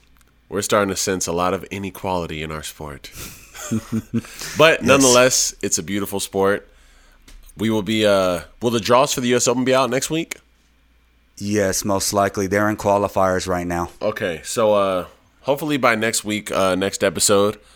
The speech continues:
Speaker 1: we're gonna do some hot takes. We're gonna talk to you guys about some draws and some predictions. I'm looking forward to it. Um, let's pray for Federer's draw.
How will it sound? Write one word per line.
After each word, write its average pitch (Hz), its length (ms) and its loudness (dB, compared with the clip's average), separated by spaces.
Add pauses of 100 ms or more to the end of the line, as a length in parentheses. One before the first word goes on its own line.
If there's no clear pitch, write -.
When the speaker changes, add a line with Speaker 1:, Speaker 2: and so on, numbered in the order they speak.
(220)
Speaker 1:
we're 101 140 -2
gonna 95 500 0 (840)
do 87 120 -10
some 87 160 -8
hot 104 240 0
takes. 78 360 -8
We're 85 80 -6
gonna 90 140 -2
talk 92 260 -2
to - 80 -6
you 90 60 -4
guys 90 220 0
about 87 320 -2
some 85 200 -4
draws 107 640 4 (580)
and 92 100 -4
some 95 160 -2
predictions. 110 800 -2 (500)
I'm 85 100 -8
looking 92 200 -6
forward 104 320 0
to 110 200 0
it. 113 280 -4
Um, 80 460 -6 (260)
let's 78 160 -10
pray 98 200 0
for 92 140 -8
Federer's 92 380 -2
draw. 95 320 0